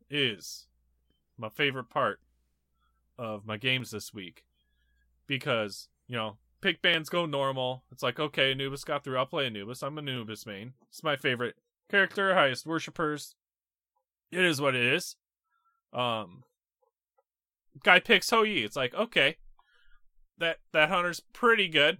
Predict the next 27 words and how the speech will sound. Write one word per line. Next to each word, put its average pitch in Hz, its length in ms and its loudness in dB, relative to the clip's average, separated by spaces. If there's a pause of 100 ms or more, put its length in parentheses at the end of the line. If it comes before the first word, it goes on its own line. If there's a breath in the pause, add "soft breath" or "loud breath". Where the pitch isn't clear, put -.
(100)
right 170 280 0
now 165 300 2
in, 151 200 -8
uh, 135 240 -4 (100)
in 139 140 -10
duel. 151 320 -2 (140)
So - 200 -14
he's 131 220 -6
been 151 220 -4
s-, - 340 -10
solid 190 640 0
pick - 360 -10 (260)
for 139 120 -2
a 131 60 -2
long 135 260 -2
time." 120 400 -6 (960)
But, 147 220 0 (140)
uh, 151 460 6 (1120)
you 165 100 -10
know, 156 60 2
I'm 147 160 4
lo-, 160 140 4
I'm 151 140 -4
looking 180 260 -6
at 151 160 0
his 123 140 -8
border, 160 560 -2